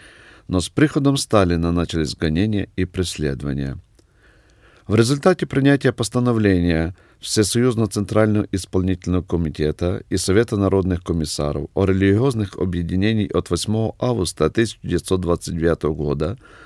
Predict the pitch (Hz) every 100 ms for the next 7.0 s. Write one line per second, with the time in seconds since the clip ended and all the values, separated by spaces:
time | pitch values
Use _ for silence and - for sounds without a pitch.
0 | - - - 101 98 92 87 78 78 73
1 | 117 127 - 95 85 117 131 135 127 -
2 | 117 113 107 98 101 95 85 80 87 90
3 | - 80 76 - 87 95 104 117 - -
4 | - - 92 98 90 87 78 - - 123
5 | 135 127 - 110 98 98 98 98 - -
6 | 87 85 - 87 85 78 78 69 67